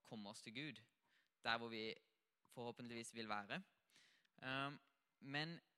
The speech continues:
Gud, han måtte altså gripe inn. Lovsangsteamet kan få lov til å komme opp.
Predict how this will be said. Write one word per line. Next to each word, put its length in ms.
Gud, 260
han 280
måtte 400
altså 360
gripe 320
inn. 160
Lovsangsteamet 520
kan 120
få 120
lov 100
til 100
å 40
komme 200
opp. 200